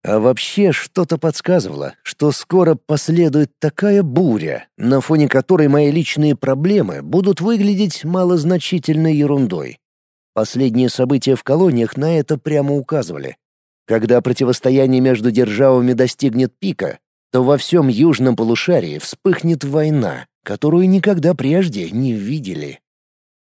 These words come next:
А ещё существовали противоречия между набирающими силу корпорантами и одарёнными, имперскими родами и кланами.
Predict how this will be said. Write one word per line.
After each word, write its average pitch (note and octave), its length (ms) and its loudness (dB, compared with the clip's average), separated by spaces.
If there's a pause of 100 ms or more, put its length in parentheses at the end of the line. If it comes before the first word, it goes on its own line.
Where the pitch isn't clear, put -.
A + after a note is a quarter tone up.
(360)
А F#2 60 -2
ещё F#2 680 -2 (100)
существовали C#3 800 0
противоречия C3 760 0
между C3+ 340 2
набирающими C3+ 760 2
силу C3 360 0
корпорантами A2+ 880 -2 (140)
и B2+ 80 -4
одарёнными, C3+ 800 0 (160)
имперскими C3+ 600 2
родами G#2 500 0
и C3 160 -4
кланами. G#2 580 -2